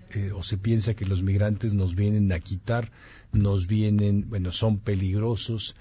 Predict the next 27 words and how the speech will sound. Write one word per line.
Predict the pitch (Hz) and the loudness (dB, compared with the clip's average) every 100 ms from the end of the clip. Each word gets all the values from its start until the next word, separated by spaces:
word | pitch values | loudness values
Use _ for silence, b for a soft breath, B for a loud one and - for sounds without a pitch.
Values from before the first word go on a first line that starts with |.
| B B B - | B B B -6
vienen | 101 107 107 110 107 - | 0 2 2 2 0 -2
a, | 107 95 92 87 87 87 - | -4 -2 -2 -2 -2 -4 -6
a | |
romper | 90 98 95 113 123 | -2 0 2 2 2
la | 117 101 | 2 2
armonía, | 95 95 98 107 101 90 92 - | 2 2 2 4 2 0 -4 -8
eh, | 95 90 | -6 -4
social | - 98 127 120 - B B B - | -4 0 2 0 -2 B B B -4
de | 104 | -2
los | 98 95 107 | 0 -2 0
lugares | 107 120 110 - | 0 0 -2 -6
por | - 95 | -4 -4
donde | 90 90 87 87 | -2 -2 -2 -2
transitan | 87 92 87 139 135 123 | -2 -2 0 -2 0 0
y | 98 | 2
a | |
los | 90 90 | 0 -2
lugares | 95 107 101 | -2 -2 -2
a | 98 | -2
donde | 92 98 107 | 0 0 2
llegan, | 117 107 113 131 B B B - | 0 0 -2 -6 B B B -4
eh, | 104 107 | -4 0
y | 135 139 | 2 4
hay | 110 123 131 | 4 2 0
entonces | 120 95 110 113 | -2 0 0 0
siempre | - 113 104 | 0 -2 2
una, | 113 110 107 | 2 2 -2